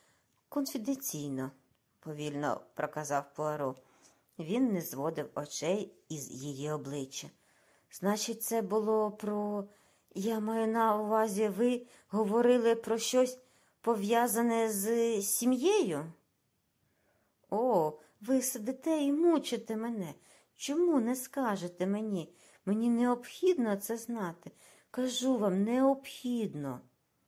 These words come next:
Знову ж таки, дуже повільно мій друг похитав головою, що, мабуть, поглибило її здивування. «Мсьє Пуаро», вона випросталася,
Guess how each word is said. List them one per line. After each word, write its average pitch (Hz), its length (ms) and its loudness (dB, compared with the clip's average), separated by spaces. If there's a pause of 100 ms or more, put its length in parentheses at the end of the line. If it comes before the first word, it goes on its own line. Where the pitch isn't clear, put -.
(380)
Знову 202 460 -4
ж - 140 -12
таки, 165 300 -6
дуже 208 360 -4
повільно 226 800 -6 (420)
мій 143 140 -6
друг 220 340 -4
похитав 143 640 -4
головою, 139 760 -6 (420)
що, 196 440 -2
мабуть, 196 500 -2
поглибило 214 840 0
її 147 340 -8
здивування. 139 800 -4 (540)
«Мсьє 247 560 2 (120)
Пуаро», 214 580 -4 (380)
вона 185 260 2
випросталася, 165 880 -4